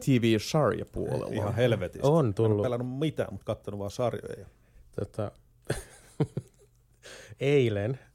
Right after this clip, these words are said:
Speaker 1: No, <laughs> hyvin alkaa, kun naurataan.
Speaker 3: Joo, joo. Ö, ö, siis kun meillä on se, onks se nyt Elisan viihdeboksi, mihin tal-, voi telkkarista tallentaa niinku
Speaker 2: Mitään tietoa.
Speaker 3: Niinku digiboksi mun Elisalta.
Speaker 1: Niin, niin se Elisa viihde. Joo,
Speaker 3: Joo.
Speaker 1: mullakin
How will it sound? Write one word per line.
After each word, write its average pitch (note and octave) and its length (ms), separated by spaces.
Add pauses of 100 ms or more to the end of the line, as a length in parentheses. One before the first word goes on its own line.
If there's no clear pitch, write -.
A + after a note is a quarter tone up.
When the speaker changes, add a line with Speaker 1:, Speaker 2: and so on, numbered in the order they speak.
(180)
Speaker 1:
No, A2+ 440 (580)
<laughs> - 600
hyvin D#3 280
alkaa, G#2+ 380
kun A2 100
naurataan. D#3 320
Speaker 3:
Joo, D3 400 (140)
joo. B2 300 (760)
Ö, A2+ 340 (580)
ö, A2+ 300 (160)
siis G#2+ 200
kun B2+ 80
meillä A#2+ 140
on A2+ 100
se, A2+ 220
onks G#2 120
se - 80
nyt G#2 140
Elisan G2+ 280
viihdeboksi, F#2+ 600
mihin F#2+ 220 (220)
tal-, G2 240
voi G#2 140
telkkarista - 560
tallentaa - 320
niinku - 300
Speaker 2:
Mitään D#2+ 280 (120)
tietoa. - 220 (840)
Speaker 3:
Niinku D#3+ 260 (460)
digiboksi A2 440
mun G#2 180
Elisalta. F2 400 (220)
Speaker 1:
Niin, F#3+ 140
niin D3+ 100
se C3+ 160
Elisa A#2+ 180
viihde. A2 180
Joo, C3 120
Speaker 3:
Joo. B2+ 100
Speaker 1:
mullakin A#2+ 280